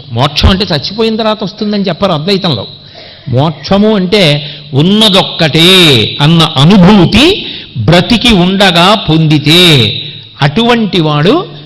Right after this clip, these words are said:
మోక్షమును పొంది ఉన్నాడు. శరీరము విడిపోయిన తరువాత విదేహ మోక్షము అంటారు.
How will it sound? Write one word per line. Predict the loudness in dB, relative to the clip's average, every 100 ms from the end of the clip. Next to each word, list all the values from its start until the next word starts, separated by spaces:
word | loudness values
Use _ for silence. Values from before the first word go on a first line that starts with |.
| -8 0
మోక్షమును | 2 2 -2 -2 2 2 2
పొంది | 2 4 4
ఉన్నాడు. | 2 0 -2 -2 0 2 0 -2 -10 -20 -14 -4
శరీరము | 0 2 4 2 2 4 4
విడిపోయిన | 2 4 4 4 2 0 0 0
తరువాత | 0 0 0 0 0 0 -4 -12 -20 -8
విదేహ | -2 2 2 2 2
మోక్షము | 0 -2 -4 -2 -2 0 -4 -8 -20 -8
అంటారు. | -6 -6 -10